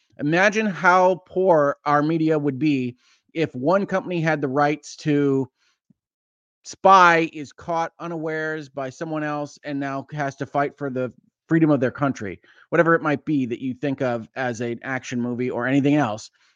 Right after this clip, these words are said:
If that were held by one company, you wouldn't get all the derivatives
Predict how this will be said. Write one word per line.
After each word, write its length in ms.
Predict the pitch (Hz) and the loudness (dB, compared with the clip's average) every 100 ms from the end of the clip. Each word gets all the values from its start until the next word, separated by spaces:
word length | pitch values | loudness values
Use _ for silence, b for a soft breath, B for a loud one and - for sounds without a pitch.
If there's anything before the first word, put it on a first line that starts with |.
| - | -10
If 100 | 127 | -2
that 160 | 151 151 | 0 0
were 120 | 147 | 0
held 300 | 135 190 160 | 2 2 4
by 140 | 156 | 2
one 380 | 147 160 175 175 | 2 0 0 -2
company, 560 | 185 202 156 127 127 - _ _ - | -2 -2 -2 -4 -4 -8 _ _ -8
you 80 | 139 | -2
wouldn't 240 | 156 165 | -2 -2
get 140 | 147 135 | -2 -2
all 240 | 131 143 | 0 0
the 100 | 143 | 0
derivatives 580 | 135 139 131 135 123 | -2 -2 -2 -4 -4